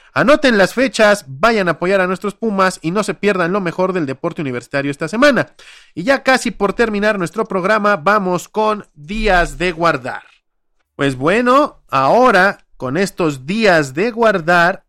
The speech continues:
recuerden que estas son el calendario de efemérides, de Goya y de podcast de todas las fechas relevantes que celebran el deporte y otras efemérides para toda la comunidad. Así es que marquen estos días en su calendario.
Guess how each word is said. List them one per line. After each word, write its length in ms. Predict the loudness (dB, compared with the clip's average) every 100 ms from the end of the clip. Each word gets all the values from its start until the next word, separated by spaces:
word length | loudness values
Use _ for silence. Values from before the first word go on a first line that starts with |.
| _ -12
recuerden 720 | -8 0 2 2 0 -2 -6
que 320 | -8 -8 -8
estas 460 | -2 -2 -2 -4 -4
son 340 | -2 -2 -2 -10 _ _
el 180 | -12 -6
calendario 580 | -2 -2 0 -2 -2 -2
de 160 | -2 -2
efemérides, 720 | -4 -6 -4 -2 -4 -4 -6
de 120 | -6
Goya 420 | -2 -2 -2 -4
y 100 | -6
de 120 | -12 -8
podcast 580 | -6 -6 -4 -4 -4 -12 -20 _ -8
de 140 | -4
todas 300 | 0 2 2
las 220 | 2 -2 -2
fechas 480 | -2 0 -2 -4 -8
relevantes 960 | -4 -2 -2 0 0 -2 -4 -4 -6 -14 _
que 120 | -4 -2
celebran 540 | -2 -2 0 -2 -2
el 200 | -4 -2
deporte 460 | -4 -4 -4 -4 -8
y 120 | -8
otras 300 | -6 -6 -6
efemérides 680 | -8 -4 -2 -2 -2 -4 -6 _ _
para 260 | 0 0 2
toda 260 | 2 2
la 200 | 2 0
comunidad. 500 | -2 -6 -6 -6 -8 _
Así 280 | -14 -6 -4
es 100 | -2
que 160 | -2
marquen 380 | 2 0 0 -2
estos 320 | -4 -2 -4
días 340 | -2 0 0 -2
en 140 | -6
su 120 | -8
calendario. 680 | -6 -4 -2 0 2 0 -8